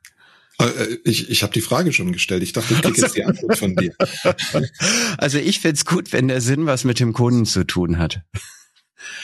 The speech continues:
Speaker 2: Wenn man,
Speaker 1: Mhm.
Speaker 2: wenn man für, für andere eine, eine, eine wichtige und wertvolle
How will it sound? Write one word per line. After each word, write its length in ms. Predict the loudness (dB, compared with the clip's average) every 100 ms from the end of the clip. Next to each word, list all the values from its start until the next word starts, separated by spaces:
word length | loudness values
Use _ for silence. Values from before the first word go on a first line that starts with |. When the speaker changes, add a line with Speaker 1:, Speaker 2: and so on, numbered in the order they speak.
| -14 -2
Speaker 2:
Wenn 180 | 4 4
man, 420 | 4 2 0 -4 _ -20 _ _ -20 -20 -20 _ _ _ _ -2
Speaker 1:
Mhm. 100 | 2
Speaker 2:
wenn 140 | 4 4
man 280 | 2 0
für, 580 | -2 2 4 4 2 0
für 380 | -2 2 2 4
andere 880 | 2 4 2 2 2 2 2 0 -4 -10 -20 _ _ _ _ _ _ _ _ _ _ _ _ _ _ _ _ -2
eine, 760 | 2 2 2 2 0 -2 -6 _ _ _ _ _ _ _ _
eine, 340 | 0 2 2 2
eine 220 | 2 2
wichtige 400 | 0 2 2 2
und 220 | 2 2
wertvolle 840 | 2 0 0 0 2 2 0 -2